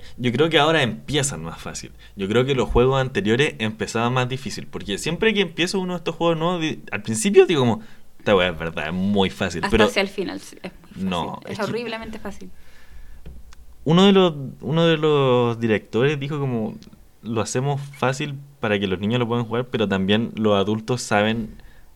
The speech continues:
Speaker 1: o deberían saber como que pueden inventarse sus propias maneras de hacerlo más
Speaker 2: Pero,
Speaker 1: difícil".
Speaker 2: ¿sabes qué? ¿Qué les cuesta poner niveles de dificultad? Y si lo quieren hacer así de fácil,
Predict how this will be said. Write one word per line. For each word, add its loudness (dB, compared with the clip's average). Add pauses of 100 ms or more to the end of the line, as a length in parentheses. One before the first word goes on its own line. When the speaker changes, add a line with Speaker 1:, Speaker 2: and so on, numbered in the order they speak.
(160)
Speaker 1:
o -4
deberían 2
saber 2
como -2
que -2
pueden 0
inventarse -4
sus -10
propias 0
maneras -2
de -4
hacerlo -8
más -6
Speaker 2:
Pero, 2
Speaker 1:
difícil". 0
Speaker 2:
¿sabes -2
qué? -6
¿Qué -2
les 0
cuesta -4
poner 0
niveles -2
de -12
dificultad? -12
Y -12
si -10
lo -6
quieren 0
hacer 0
así -6
de -4
fácil, -6